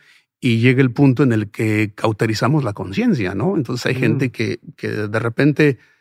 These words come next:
Speaker 1: hacen cosas que, mm, que no deberían, no hubieran hecho hace cinco años o diez años atrás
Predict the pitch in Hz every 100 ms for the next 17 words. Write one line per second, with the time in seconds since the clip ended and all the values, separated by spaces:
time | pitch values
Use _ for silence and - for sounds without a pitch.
0 | _ _ _ - 123 - 165 135 160 131
1 | 131 123 - - _ - 127 113 110 110
2 | 110 107 107 104 - - 139 - 127 135
3 | 180 202 185 185 190 175 220 240 208 180
4 | 185 175 151 151 135 165 143 180 190 147
5 | 127 120 139 147 156 143 127 110 117 120